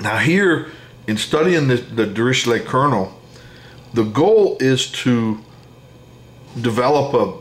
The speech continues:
a, a formula for the partial sum. So that's, that's sort of our ultimate goal. Not, we're not gonna do that in this video, but we need to look at the Dirichlet kernel so we can do that in the next video. So, you know, as you can see here, the normal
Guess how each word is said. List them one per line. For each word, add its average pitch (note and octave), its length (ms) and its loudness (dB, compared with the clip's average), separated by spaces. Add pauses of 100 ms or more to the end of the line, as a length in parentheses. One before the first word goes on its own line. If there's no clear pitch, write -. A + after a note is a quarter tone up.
a, - 60 0
a - 40 0
formula C3+ 600 2
for G#2+ 200 -2
the G#2 80 -2
partial A2+ 500 -2
sum. F2+ 580 -4 (560)
So - 120 -6
that's, C3+ 380 -2
that's - 280 0
sort D3+ 240 2
of B2 80 2
our A2+ 180 2
ultimate B2 520 0
goal. A2+ 520 2 (300)
Not, B2+ 320 -2
we're C3+ 120 2
not C#3+ 120 0
gonna C#3+ 160 0
do D3 140 4
that B2+ 180 0
in A2+ 80 -6
this F3+ 220 0
video, G#2 420 -2
but G#2 220 -4
we A2+ 100 0
need B2+ 160 0
to A#2+ 80 2
look B2+ 180 0
at B2 120 -4
the A2 80 -2
Dirichlet A2+ 560 -2
kernel A#2 560 -2 (180)
so - 180 -4
we G#2+ 200 0
can G2+ 180 -4
do A2 220 0
that G2+ 260 0
in G2 160 -4
the F2 80 -6
next G#2 360 -6
video. D#2+ 500 -8 (1160)
So, G#2 420 2
you A2+ 140 -6
know, G2+ 140 2
as G#2+ 260 0
you A#2+ 80 0
can A2+ 160 -6
see A2+ 280 -2
here, B2 180 2
the G#2 120 -2
normal B2 680 0